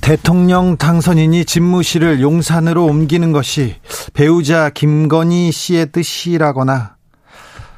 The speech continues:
천공 스승의 영향이라고 저는 절대 생각하지 않습니다. 절대. 그런데 몇 가지 궁금한 게 있습니다. 청와대 절대 들어가지 않겠다는 것은 국민과의 소통을 위해서는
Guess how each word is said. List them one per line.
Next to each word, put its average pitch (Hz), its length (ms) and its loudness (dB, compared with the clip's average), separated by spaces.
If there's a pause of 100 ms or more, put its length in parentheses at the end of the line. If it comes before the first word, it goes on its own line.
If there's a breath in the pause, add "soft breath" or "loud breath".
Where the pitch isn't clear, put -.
(260 loud breath)
천공 196 420 0
스승의 165 500 -2
영향이라고 139 840 0 (320)
저는 143 380 0
절대 123 280 -4
생각하지 135 580 -4
않습니다. 95 520 -10
절대. 110 460 -8 (680 loud breath)
그런데 165 260 0
몇 135 320 -2
가지 196 400 0
궁금한 190 500 0
게 214 80 0
있습니다. 143 720 0 (580 loud breath)
청와대 190 720 0
절대 175 500 0
들어가지 160 500 0
않겠다는 151 500 0
것은 139 420 -2
국민과의 196 920 0
소통을 220 640 -2
위해서는 180 540 0